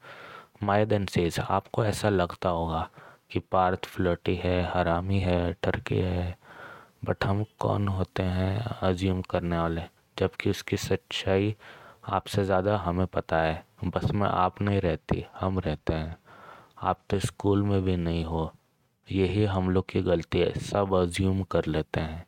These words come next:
एक बार बस सोचो पार्थ पे क्या बीत रही होगी।" Nina then says, "Wow, I never thought that you would support पार्थ, जो एक नया फ्रेंड है।" माया then says,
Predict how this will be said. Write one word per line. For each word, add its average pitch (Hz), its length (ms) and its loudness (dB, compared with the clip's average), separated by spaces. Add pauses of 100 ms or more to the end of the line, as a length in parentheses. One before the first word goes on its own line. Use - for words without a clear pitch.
(520)
एक 98 280 2
बार 95 160 4
बस 95 220 0
सोचो 98 340 2
पार्थ 90 380 0
पे - 140 -6
क्या - 280 0
बीत 82 320 -2
रही 82 120 0
होगी।" 82 380 -4 (760)
Nina 101 300 2
then 95 220 0
says, 82 540 0 (300)
"Wow, 92 420 2
I 87 100 0 (120)
never 104 180 2
thought 104 440 -4
that 95 160 0 (120)
you 92 80 2
would 98 160 0
support 98 420 -2 (320)
पार्थ, 82 380 0
जो 90 200 0
एक 92 160 -4
नया 90 220 0
फ्रेंड 82 380 -6
है।" 82 160 -6 (220)
माया 95 220 2
then 95 280 -2
says, 85 340 -2